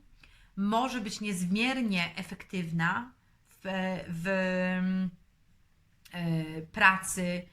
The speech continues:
e, z uleczeniem naszego stresu. Em, w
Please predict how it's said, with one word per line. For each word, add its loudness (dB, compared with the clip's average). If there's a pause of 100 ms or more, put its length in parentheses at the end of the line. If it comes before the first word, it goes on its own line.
(280)
e, 0
z 0 (220)
uleczeniem 0
naszego -6
stresu. -4 (760)
Em, 2 (1080)
w -6